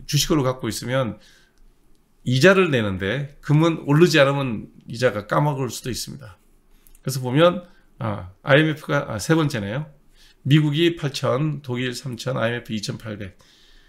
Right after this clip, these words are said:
그러니까 중국과 러시아가 계속 좀 느리고 있는, 늘리고 있는 상황이고요. 대개 이제 보면, 어, 이상해요. 독재 국가들이 이렇게 금을 많이 갖고 있어요. 네.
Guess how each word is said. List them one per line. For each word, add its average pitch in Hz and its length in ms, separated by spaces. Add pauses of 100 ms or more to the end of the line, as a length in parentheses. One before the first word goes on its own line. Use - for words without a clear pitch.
(120)
그러니까 143 220
중국과 165 420
러시아가 120 440
계속 107 260
좀 101 160
느리고 117 320
있는, 101 300
늘리고 120 320
있는 98 180
상황이고요. 107 680 (840)
대개 135 340
이제 135 220
보면, 139 560 (340)
어, 113 560 (1120)
이상해요. 185 440 (220)
독재 143 280
국가들이 170 440
이렇게 104 180
금을 135 220
많이 104 220
갖고 98 260
있어요. - 440 (160)
네. 104 280